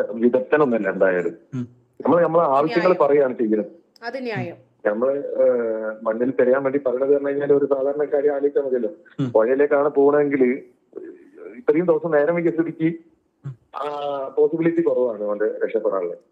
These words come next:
Speaker 2: ഉം, ഉം.
Speaker 1: ആ ഏറ്റവും കൂടുതൽ പോസിബിലിറ്റി ഉണ്ടാവുക ആ മണ്ണിന്റെ ഉള്ളിലാണെങ്കിലാണല്ലോ.
Speaker 2: ഉം, ഉം, ഉം.
Speaker 1: അതാണ് നമ്മൾ മണ്ണ് മാറ്റാൻ വേണ്ടിയിട്ട് പറഞ്ഞത്. അന്ന് മുതൽക്കേ അവിടെ പുഴയിൽ രക്ഷാപ്രവർത്തനം നടന്നുകൊടുക്കണ്ടായിരുന്നു.
Speaker 2: ഉം.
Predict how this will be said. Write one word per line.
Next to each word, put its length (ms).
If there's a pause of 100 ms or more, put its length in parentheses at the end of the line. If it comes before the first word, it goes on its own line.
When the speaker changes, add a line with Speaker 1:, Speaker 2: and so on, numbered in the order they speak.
(220)
Speaker 2:
ഉം, 60
ഉം. 280
Speaker 1:
ആ 400
ഏറ്റവും 200
കൂടുതൽ 220
പോസിബിലിറ്റി 560
ഉണ്ടാവുക 400
ആ 80
മണ്ണിന്റെ 340
ഉള്ളിലാണെങ്കിലാണല്ലോ. 800
Speaker 2:
ഉം, 320
ഉം, 100 (200)
ഉം. 140
Speaker 1:
അതാണ് 240
നമ്മൾ 180
മണ്ണ് 240
മാറ്റാൻ 320
വേണ്ടിയിട്ട് 320 (140)
പറഞ്ഞത്. 580
അന്ന് 160
മുതൽക്കേ 360
അവിടെ 340 (240)
പുഴയിൽ 340
രക്ഷാപ്രവർത്തനം 520
നടന്നുകൊടുക്കണ്ടായിരുന്നു. 1000
Speaker 2:
ഉം. 100